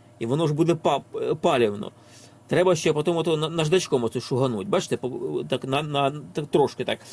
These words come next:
Жить, жить. От дивіться.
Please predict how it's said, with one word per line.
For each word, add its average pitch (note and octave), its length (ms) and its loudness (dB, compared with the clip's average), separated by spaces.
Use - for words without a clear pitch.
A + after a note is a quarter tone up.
Жить, G3 400 -2
жить. D#3+ 360 -2
От A2+ 120 -10
дивіться. A#2+ 460 -2